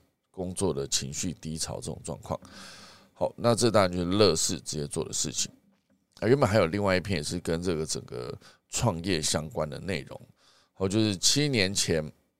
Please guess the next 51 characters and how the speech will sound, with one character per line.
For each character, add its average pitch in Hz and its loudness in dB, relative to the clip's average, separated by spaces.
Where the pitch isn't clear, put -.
哦， 73 -6
有 71 -4
一 82 -2
个， 69 0
呃， 62 -8
赫 90 6
姆 62 -10
斯， 85 -2
哦， - -6
霍 - 6
姆 71 -8
斯， - -2
哦， 67 -8
就 113 0
是 110 6
已 92 0
经 123 -2
被 113 8
这 107 -2
个 85 2
拍 107 6
成 92 -2
影 73 -10
集 64 -4
了， 60 -4
就 80 -6
是 73 -4
他 92 -4
当 92 2
初 92 -2
是 90 0
说 85 0
可 104 0
以 90 4
用 90 -2
一 107 -4
滴 104 -2
血 101 2
验 80 -2
出 80 -6
两 78 -4
百 78 -4
多 80 -6
种 57 -8
以 69 -20
上 73 -8
的 58 -8
病， 92 -2
哦， 71 -2
后 95 6
来 80 6